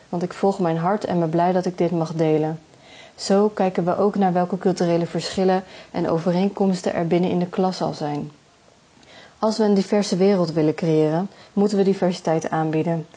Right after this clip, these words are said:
Zonder pandemie, zonder, of, zonder pandemie, ongelijkheid, racisme en waar geen klimaatplan meer nodig is. De zeventien Sustainable Development Goals van de V N zijn mijn leidraad en mijn ambitie is om een internationale week te organiseren binnen Zatkin,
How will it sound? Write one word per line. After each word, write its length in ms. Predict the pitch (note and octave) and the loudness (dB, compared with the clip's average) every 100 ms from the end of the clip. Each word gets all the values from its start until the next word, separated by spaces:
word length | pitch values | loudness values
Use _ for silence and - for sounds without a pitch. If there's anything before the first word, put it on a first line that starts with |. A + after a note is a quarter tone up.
| - - | -20 -20
Zonder 320 | - F#3+ F#3+ | 0 2 2
pandemie, 600 | G3 F#3 F#3 G3 A3+ A#3 | 0 0 2 4 4 0
zonder, 420 | A#3 - G3 F#3+ F#3+ - - | -2 0 0 0 -4 -12 -10
of, 160 | E3 - - - - | -8 -10 -14 -20 -10
zonder 260 | - F#3 | -2 0
pandemie, 560 | F#3 F#3 F#3+ A3 B3+ C4 - - - | 0 0 4 4 4 0 -16 -18 -4
ongelijkheid, 760 | G3+ G3+ F#3 F#3+ F#3 F#3+ F#3+ | -2 0 2 2 2 0 0
racisme 680 | G3 A3 - F3+ F3+ F#3 F#3 | 0 -2 0 -2 0 0 0
en 140 | - E3 | 0 -4
waar 140 | D#3+ | -4
geen 260 | - G3+ G#3 | -2 0 0
klimaatplan 680 | G3 F3 D#3+ D#3+ - D#3+ D#3+ | 0 0 0 -2 -4 -4 -2
meer 140 | D#3+ | -2
nodig 320 | D#3+ D#3+ D#3+ | -2 -2 -2
is. 280 | E3 D#3 - - - - - - | -2 -4 -10 -20 -20 -20 -20 -8
De 100 | F#3 | -4
zeventien 640 | E3+ G3 G3+ G3+ G3+ G3+ G3 | 2 2 2 0 2 2 0
Sustainable 680 | G3 - - G#3 A3+ G3+ | -4 -4 0 2 2 2
Development 600 | F#3 F3 F3 F#3 F#3 F3 | 2 2 2 2 0 0
Goals 300 | F3 E3+ F3 | 2 2 0
van 180 | - F3+ | -4 -4
de 80 | E3+ | -4
V 120 | E3 | 0
N 300 | G#3 G3+ G#3 | 2 2 2
zijn 200 | G#3+ F#3 | 0 -2
mijn 160 | E3+ D#3+ | 0 0
leidraad 560 | D#3+ E3 D#3 D3+ D#3+ - - - - | 0 0 0 -2 -2 -10 -20 -20 -10
en 140 | - F3+ | -2 2
mijn 220 | F3 F3+ | 2 2
ambitie 500 | F#3 G#3+ A3+ B3 A#3+ | 2 2 2 2 2
is 160 | - F#3+ | 2 0
om 140 | F3+ | 0
een 100 | F3 | 2
internationale 720 | G#3+ A3 G3+ F#3+ - F#3 E3+ | 0 0 0 0 0 2 2
week 200 | E3+ A3+ | 2 0
te 140 | A#3 A3+ | 0 -2
organiseren 640 | F#3+ G3 F3+ F#3 F3+ F3+ | 0 0 0 2 0 0
binnen 200 | E3 E3 | 0 -2
Zatkin, 540 | D#3+ D3+ D3+ F#3 F#3 | 0 -2 -2 -2 -2